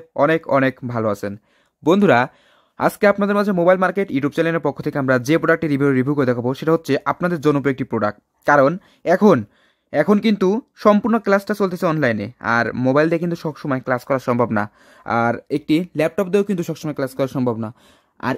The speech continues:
একটি ট্যাব হলে কিন্তু সর্বোচ্চ বেটার হয়, সম্পূর্ণ দিক দিয়ে ভালো হয়।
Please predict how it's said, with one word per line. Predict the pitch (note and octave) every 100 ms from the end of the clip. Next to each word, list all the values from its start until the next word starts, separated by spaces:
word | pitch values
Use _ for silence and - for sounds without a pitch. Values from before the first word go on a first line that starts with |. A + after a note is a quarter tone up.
| E3+
একটি | A3 -
ট্যাব | G3+ G#3
হলে | A#3+ A#3
কিন্তু | A3 G3+ B3 _ _ -
সর্বোচ্চ | D4 C4+ - A#3 A3+ - -
বেটার | C3+ C3 A#2+
হয়, | A2 _ _ -
সম্পূর্ণ | A3+ G3+ A3 G#3
দিক | F3 D3
দিয়ে | D#3 D3
ভালো | B2
হয়। | G#2+